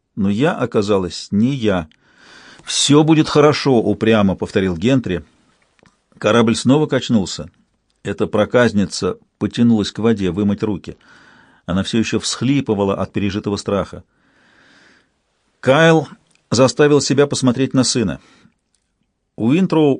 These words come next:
как выражаются любители драк, пребывал в глубокой отключке. Кайл потер вспухшие костяшки на правой руке — и только тут понял, с какой силой ударил сына.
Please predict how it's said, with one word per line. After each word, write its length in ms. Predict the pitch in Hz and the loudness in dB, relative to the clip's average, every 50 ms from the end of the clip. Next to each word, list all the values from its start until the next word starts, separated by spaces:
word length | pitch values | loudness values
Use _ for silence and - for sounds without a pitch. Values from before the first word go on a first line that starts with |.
| - _ | -6 _
как 200 | - 113 - - | -4 -4 -2 0
выражаются 540 | 107 104 104 92 107 113 107 104 - - 110 | 0 0 2 2 4 4 2 2 2 -2 0
любители 420 | 101 104 98 107 90 - 95 101 | 0 0 0 -2 -2 0 -2 0
драк, 400 | 95 101 113 135 143 135 - _ | 0 2 2 2 0 -2 -8 _
пребывал 460 | - 107 107 101 107 101 120 131 123 | -6 -4 0 0 2 4 4 2 2
в 80 | 98 92 | 2 -2
глубокой 440 | 92 107 110 107 123 120 - 117 107 | -2 -2 0 0 0 -2 0 0 -2
отключке. 540 | 104 - - 104 95 87 - - 90 87 - _ _ _ _ _ _ _ _ _ _ _ _ _ _ _ _ _ _ _ _ _ _ _ | 0 -2 -6 -6 -6 -6 -10 -16 -18 -20 -20 _ _ _ _ _ _ _ _ _ _ _ _ _ _ _ _ _ _ _ _ _ _ _
Кайл 320 | - 127 135 143 135 127 | 2 4 4 4 2 2
потер 440 | - 131 127 123 - 147 147 135 113 | 2 2 2 2 2 2 2 2 2
вспухшие 580 | - - - - - 135 123 - - - 113 | -2 -8 -14 -4 -2 -2 -2 -2 -2 -2 -2
костяшки 500 | - - 120 113 - - 147 127 - - | 0 0 -2 -2 0 -2 -2 -2 0 0
на 120 | 113 107 101 | -2 -2 0
правой 280 | - 117 113 98 101 | 0 0 2 2 2
руке — 380 | 101 104 98 - 151 160 147 - _ _ _ _ _ _ _ _ _ _ _ _ _ _ _ _ _ _ | 0 -2 -2 -2 -4 -4 -4 -4 _ _ _ _ _ _ _ _ _ _ _ _ _ _ _ _ _ _
и 120 | - 95 113 | -4 -4 0
только 340 | - 143 156 160 147 160 156 | 2 4 2 4 4 2 0
тут 420 | 160 - 214 240 240 233 160 131 | 4 4 4 4 4 2 -2 -8
понял, 400 | - 165 170 170 165 143 127 120 | 0 2 4 4 4 4 4 2
с 100 | - - | 2 2
какой 380 | - 139 139 139 - 165 170 156 | 0 0 0 4 2 2 4 4
силой 520 | - - - - 180 208 214 202 170 156 | 2 0 0 0 0 2 2 2 2 2
ударил 460 | - 135 139 117 143 151 165 165 151 135 | 0 -2 0 2 2 2 4 2 0 -2
сына. 420 | - - 123 113 90 80 80 90 | -4 -4 -4 -2 -2 -4 -8 -10